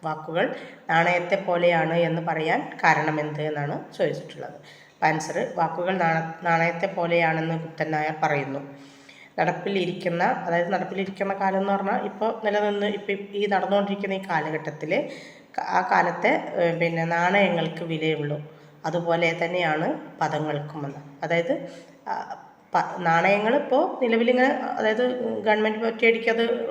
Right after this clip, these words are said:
നിർത്തലാക്കുകയോ റദ്ദാക്കുകയോ ചെയ്താൽ പിന്നെ അതിന് വിലയില്ലല്ലോ. അപ്പോൾ ആ നടപ്പിലിരിക്കുന്ന കാലത്ത് മാത്രമേ എന്തുള്ളൂ, നാണയങ്ങൾക്ക് വിലയുള്ളൂ, അതുപോലെ തന്നെയാണ് പദങ്ങളും എന്നാണ് ഗുപ്തൻ നായർ പറയുന്നത്. ചില പദങ്ങൾ പഴയ നാണയങ്ങളെപ്പോലെ അപ്രത്യക്ഷമാവുകയും പകരം പുതിയ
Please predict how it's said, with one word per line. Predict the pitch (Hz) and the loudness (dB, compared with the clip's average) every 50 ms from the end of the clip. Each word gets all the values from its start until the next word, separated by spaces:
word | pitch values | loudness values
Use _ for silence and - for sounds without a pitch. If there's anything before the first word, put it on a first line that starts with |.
| 226 226 220 214 | -2 -2 0 -2
നിർത്തലാക്കുകയോ | 220 214 214 - 226 220 220 214 220 - 233 220 208 | -2 -4 -2 0 4 4 4 4 2 0 2 2 2
റദ്ദാക്കുകയോ | 202 202 196 190 208 208 208 208 220 220 | 4 2 2 2 2 0 0 0 -4 -4
ചെയ്താൽ | 214 - 220 208 208 214 208 | -2 0 0 0 0 0 -2
പിന്നെ | 214 208 220 | 0 0 2
അതിന് | 214 214 220 | 2 2 2
വിലയില്ലല്ലോ. | 220 214 202 202 202 196 180 170 160 165 165 | 0 0 2 2 0 0 0 0 -2 -2 -4
അപ്പോൾ | 165 190 254 311 - - - - - | -4 -4 -6 -6 -6 -12 -16 -12 -4
ആ | - 214 | 0 4
നടപ്പിലിരിക്കുന്ന | 214 202 190 196 - 254 254 254 - - - 220 220 220 | 4 4 4 4 2 2 2 2 0 -2 -2 -2 -2 0
കാലത്ത് | 220 214 190 180 175 180 - - | 0 2 0 0 0 -2 -2 -2
മാത്രമേ | 190 185 165 165 165 - 175 170 175 202 233 - | 0 0 0 0 -2 -4 -4 -2 -2 -2 -2 -2
എന്തുള്ളൂ, | 175 175 170 160 156 160 160 156 | -2 -2 -2 -2 -2 -2 -2 0
നാണയങ്ങൾക്ക് | 160 156 156 156 156 156 160 160 160 160 160 170 | 0 0 0 0 -2 -2 -2 -4 -6 -6 -6 -6
വിലയുള്ളൂ, | 160 151 151 147 147 147 147 180 | -4 -4 -2 -2 -2 -2 0 0
അതുപോലെ | 214 180 156 156 160 185 196 202 196 | 0 -2 -2 -4 -2 -2 -2 -2 -2
തന്നെയാണ് | - 175 160 165 160 156 151 170 | -4 -6 -4 -4 -4 -4 -4 -4
പദങ്ങളും | 165 175 156 156 147 151 151 160 233 - - - - - - - - | -4 -6 -6 -6 -6 -6 -4 -4 -4 -6 -6 -10 -16 -16 -14 -8 -4
എന്നാണ് | 175 175 165 147 151 185 - - - - | 0 0 2 2 2 0 -2 -4 -6 -10
ഗുപ്തൻ | 214 - - 175 160 | -8 -4 -2 0 0
നായർ | 160 156 151 151 147 | 2 2 2 0 0
പറയുന്നത്. | 151 147 147 143 143 139 143 - | -2 -4 -4 -4 -6 -8 -10 -6
ചില | - 240 240 262 | -2 0 2 2
പദങ്ങൾ | 233 208 170 170 165 165 165 175 | 2 2 0 0 -2 -2 -2 -2
പഴയ | 170 175 160 156 160 170 | 0 0 0 0 2 0
നാണയങ്ങളെപ്പോലെ | 175 170 160 156 151 151 151 151 151 151 151 151 151 - 151 151 156 180 277 - - - - - - - - | 0 2 0 0 0 -2 -2 -2 -2 -2 -4 -4 -4 -4 -4 -2 0 0 -2 -2 -4 -12 -14 -16 -16 -14 -12
അപ്രത്യക്ഷമാവുകയും | - - 170 165 160 175 175 175 175 175 170 160 156 151 151 151 156 180 202 - 196 | -6 -4 -4 -2 0 -2 -2 0 -2 -2 0 0 0 0 0 2 2 0 0 0 0
പകരം | 175 151 156 156 180 180 180 | 0 0 0 -2 -2 -2 -4
പുതിയ | 170 151 151 170 175 | -6 -6 -4 -2 0